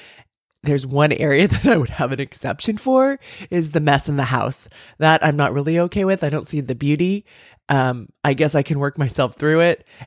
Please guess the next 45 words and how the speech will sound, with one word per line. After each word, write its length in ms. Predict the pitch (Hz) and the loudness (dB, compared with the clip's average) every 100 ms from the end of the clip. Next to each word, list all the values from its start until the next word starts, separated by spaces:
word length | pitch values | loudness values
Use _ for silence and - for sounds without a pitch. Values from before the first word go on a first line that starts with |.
| - | -2
and 380 | 147 135 131 131 | 2 2 2 -4
make 280 | 135 139 135 | -2 2 2
it 120 | 143 | 2
much 240 | 127 123 - | 0 -2 0
better. 420 | 127 131 127 123 - - - _ _ _ - | 2 2 0 -4 -12 -20 -20 _ _ _ -2
And 240 | 131 127 | 0 0
we'll 120 | 131 | -4
talk 260 | 127 135 151 | 0 0 2
about 260 | 127 117 | 0 0
that 140 | 131 120 | 2 2
as 160 | 120 | 0
we 120 | 139 131 | -2 -2
go 120 | 127 | -2
through 180 | - 131 | 0 -2
the 100 | 120 | -2
show 260 | - 135 | 0 0
today. 320 | 127 135 120 | 0 -2 -2
But 340 | 117 123 156 - | 0 0 0 0
today 280 | 165 165 175 | 0 2 4
I'm 140 | 190 | 2
talking 380 | 170 139 147 139 | 0 -4 -4 -6
about 360 | 131 123 120 - | -4 -4 -4 -6
the 60 | |
beauty 360 | 139 156 143 156 | 0 2 4 4
in 120 | 165 | 2
the 80 | 165 | 0
mess. 400 | 135 110 113 - | -2 -2 -6 -8
It's 180 | 143 - | -8 -4
a 80 | 131 | -4
deep 440 | 127 160 170 170 | -4 -4 -4 0
dive. 460 | - 131 123 131 143 - - | 0 2 2 0 -2 -20 -20
So 180 | - 160 | -4 -2
get 220 | 143 165 | 2 2
out 220 | 185 196 175 | 2 0 -2
your 100 | 147 | -2
notebook 500 | 127 143 - 190 - | 0 0 2 0 0
so 140 | 143 | -6
you 60 | 143 | -2
can 160 | 139 | -2
take 240 | - 123 131 | -2 -4 -2
notes 320 | 123 180 - | -2 -2 -2
so 80 | 143 | 0
that 260 | 139 143 | 0 0
you 100 | 143 | -6
can 220 | - 165 | -2 -4